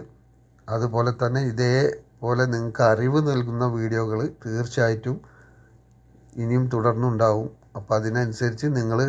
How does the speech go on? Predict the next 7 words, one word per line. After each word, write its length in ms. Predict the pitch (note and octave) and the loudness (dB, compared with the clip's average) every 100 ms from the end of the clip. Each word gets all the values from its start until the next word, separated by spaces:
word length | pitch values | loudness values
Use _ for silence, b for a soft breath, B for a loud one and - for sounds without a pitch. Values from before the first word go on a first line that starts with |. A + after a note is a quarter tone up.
| C#3 - | -2 -4
അത് 120 | A2 B2 | -4 0
കണ്ട് 220 | A2+ A2 B2 A2+ | 0 2 0 0
നല്ല 300 | G#2+ A2+ B2+ | -2 0 0
രീതിയിൽ 400 | B2+ C3 B2+ C3+ C#3 C3 - - | 0 0 0 0 -2 -2 -8 -10
പോസിറ്റീവായ 760 | A#2 B2+ C#3+ C#3 D3+ D3 C3+ B2+ C3+ B2 | -2 0 0 0 0 4 6 6 4 0
ചിന്താഗതിയോടുകൂടി 1120 | A#2 A2+ B2+ B2+ B2+ B2 B2+ B2+ B2+ A#2 A2+ C3 | -4 2 4 4 0 0 0 0 -2 -4 -4 -4
നിങ്ങൾ 200 | A2+ A2+ | -4 -4